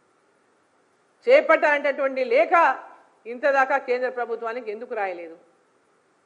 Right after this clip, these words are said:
సీబీఐ చేత విచారణ చేపించి మరి అవినీతిలో ఎవరికైతే పాత్ర ఉందో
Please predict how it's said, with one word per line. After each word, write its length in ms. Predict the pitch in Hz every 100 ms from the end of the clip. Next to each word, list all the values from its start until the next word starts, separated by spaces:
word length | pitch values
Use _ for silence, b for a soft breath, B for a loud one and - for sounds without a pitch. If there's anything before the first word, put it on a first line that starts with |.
| _ _ _ _ _ _ _ _ _ -
సీబీఐ 380 | 269 302 330 311
చేత 340 | - 294 277 302 262 220 - - _ -
విచారణ 360 | 208 294 311 311 269
చేపించి 480 | 277 277 262 - 294 302 _ _ _ _ _ _ _ _ _ _ _ _ 226
మరి 160 | 269
అవినీతిలో 580 | 233 233 320 339 320 320 294 - - - _ _ _ _ _ _ _ _ _ _ _ _ _ _ _ _ _ _ _ _ _ _ _ _ _ _ _ _ _ _ _ _ _ -
ఎవరికైతే 560 | 208 302 302 285 294 277
పాత్ర 420 | 269 269 294 311
ఉందో 360 | 285 254 269